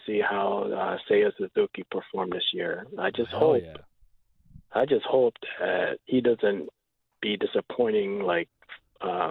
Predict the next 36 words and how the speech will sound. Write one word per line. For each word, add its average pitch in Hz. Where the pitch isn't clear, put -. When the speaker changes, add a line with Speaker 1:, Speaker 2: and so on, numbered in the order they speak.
Speaker 1:
Kosuke 107
Fukudome. 147
Speaker 2:
<laughs> -
But 147
Kosuke 262
was 262
really 254
good 254
in 254
that 233
first 247
year, 269
Mo. 208
Speaker 1:
That 175
first 214
year, 240
and 135
I 147
bought 151
his 170
jersey, 165
and 123
I 123
still 156
got 127
it, 101
right? 117
And 127
I 139
don't 147
know 127
what 131
to -
do 165
with 135
it. 110